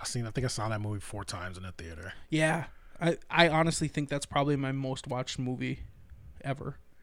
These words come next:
Speaker 1: Saw that. Yeah, that, the first Transformer movie, I think I saw about three, four times. And Mad Max, the newest Mad
Speaker 2: Yeah.
Speaker 1: Max movie, I saw at least three times in the theater.
Speaker 2: Yep, I saw that three times in the theater.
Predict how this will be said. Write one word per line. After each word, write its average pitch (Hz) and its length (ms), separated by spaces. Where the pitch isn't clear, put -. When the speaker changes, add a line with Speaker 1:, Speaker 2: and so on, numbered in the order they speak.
Speaker 1:
Saw 101 280
that. 110 320
Yeah, 110 220
that, 131 440
the 110 100
first 139 320
Transformer 143 500
movie, 131 420
I 120 40
think 127 140
I 120 40
saw 123 240
about 120 280
three, 127 160
four 131 220
times. 127 680
And 107 400
Mad 110 280
Max, 117 560
the 104 100
newest 113 280
Mad 117 120
Speaker 2:
Yeah. 139 180
Speaker 1:
Max 107 180
movie, 107 160
I 101 60
saw 101 260
at 95 60
least 110 220
three 104 180
times 95 300
in 95 60
the 95 80
theater. 156 200
Speaker 2:
Yep, 147 220
I 151 80
saw 147 220
that 143 220
three 143 160
times 143 280
in 139 80
the 139 60
theater. 131 500